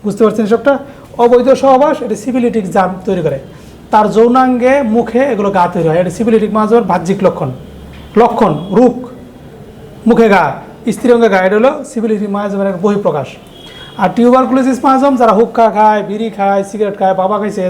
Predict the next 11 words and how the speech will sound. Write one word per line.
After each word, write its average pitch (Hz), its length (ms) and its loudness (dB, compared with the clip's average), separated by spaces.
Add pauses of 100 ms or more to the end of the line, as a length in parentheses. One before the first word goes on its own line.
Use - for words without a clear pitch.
দাদা 185 200 0
খাইছে, 196 280 -2
এদের 185 240 -2
বংশগতভাবে 202 600 2
আসবে। 226 200 2 (560)
আর 190 140 0
আপনি 247 240 -2
যদি 196 220 -4
খান, 170 160 -4 (540)
এই 208 80 6
জন্য 208 140 2